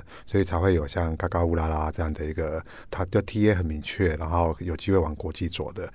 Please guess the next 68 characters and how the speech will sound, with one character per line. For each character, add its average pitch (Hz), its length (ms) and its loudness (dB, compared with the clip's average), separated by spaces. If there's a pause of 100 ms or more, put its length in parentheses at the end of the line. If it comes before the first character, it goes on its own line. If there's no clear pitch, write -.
(260)
然 101 100 2
后 110 60 4
像 123 120 4
除 104 180 0
了 98 100 6
嘎 98 140 2
嘎 98 140 4
乌 92 120 2
拉 87 140 0
拉 85 80 0
之 - 160 -6
外， 85 180 2
其 92 140 -4
实 82 60 -2
像 85 300 0 (300)
台 90 120 -2
湾 98 140 4
有 95 100 6
这 80 120 -2
种 82 160 -2
专 92 180 4
门 85 140 2
的 78 140 -4
纪 - 180 -2
录 82 140 0
片 78 240 -4
的 76 80 -6 (160)
O 92 100 0
T 90 120 2
T 82 120 2
平 85 180 -6
台 - 240 -10
嘛， - 120 -14 (240)
我 110 80 -2
觉 113 80 6
得 123 40 6
台 101 100 -4
湾 104 120 6
就 113 60 6
是 107 160 2
一 101 60 2
个 90 240 2 (280)
各 117 120 6
方 104 180 4
各 98 160 4
面 92 140 2
都 87 120 2
是 - 120 -6
非 92 120 0
常 80 160 2
多 80 180 -2
元、 78 80 -2
非 80 80 -2
常 76 140 -4
自 - 180 -8
由， 80 140 -10
这 95 100 -10
是 87 340 0 (300)
台 85 120 -4
湾 82 240 0
最 90 180 -2
宝 73 140 -4
贵 78 140 -8
的 73 60 -10
一 73 60 -10
个 76 80 -12
地 - 140 -10
方。 - 280 -10